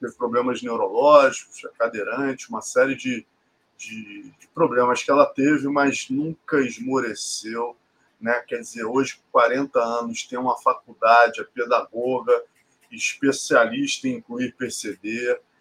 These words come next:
E o mais legal disso tudo, né, cara, que é o grande exemplo dela, ela tá treinando jiu-jitsu, né? E aí o mestre Gustavo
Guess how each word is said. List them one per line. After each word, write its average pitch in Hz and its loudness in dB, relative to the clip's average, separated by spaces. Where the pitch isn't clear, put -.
E 156 2
o 156 4
mais 160 6
legal 156 6
disso - -10
tudo, 117 -4
né, 120 -4
cara, 98 -4
que - -12
é - -6
o 110 -8
grande 131 -2
exemplo 120 -6
dela, 104 -2
ela 104 -6
tá - -4
treinando 139 -4
jiu-jitsu, 135 -6
né? 131 2
E 123 2
aí 120 4
o 135 0
mestre 127 -2
Gustavo 135 4